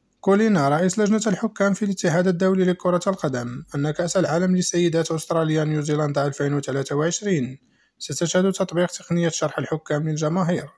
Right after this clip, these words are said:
في الملعب والمشاهدين عبر شاشات التلفاز. القرارات المتخذة بعد اللجوء إلى الفار، وذلك لمنح المزيد من الشفافية.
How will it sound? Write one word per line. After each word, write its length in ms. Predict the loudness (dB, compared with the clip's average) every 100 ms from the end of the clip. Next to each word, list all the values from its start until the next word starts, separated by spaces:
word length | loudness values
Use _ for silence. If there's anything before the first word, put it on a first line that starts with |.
| _ _
في 60 | -4
الملعب 420 | -2 0 0 -2
والمشاهدين 600 | -2 0 0 0 0 -2
عبر 300 | -2 -2 -4
شاشات 480 | -2 -4 -4 -6 -8
التلفاز. 600 | -10 -8 -6 -6 -6 -14 _ _ _ _ _ _ _ _ _ -6
القرارات 520 | 0 4 4 4 2
المتخذة 640 | 2 2 -2 -2 -2 -4 -4
بعد 220 | -2 0 2
اللجوء 500 | 2 2 2 2 0
إلى 100 | 0
الفار، 420 | 0 -2 -2 -4
وذلك 440 | -2 0 0 0
لمنح 380 | 0 0 0 0
المزيد 400 | -2 -2 -2 -2
من 140 | -2
الشفافية. 760 | -2 -2 -2 -2 -4 -4 -6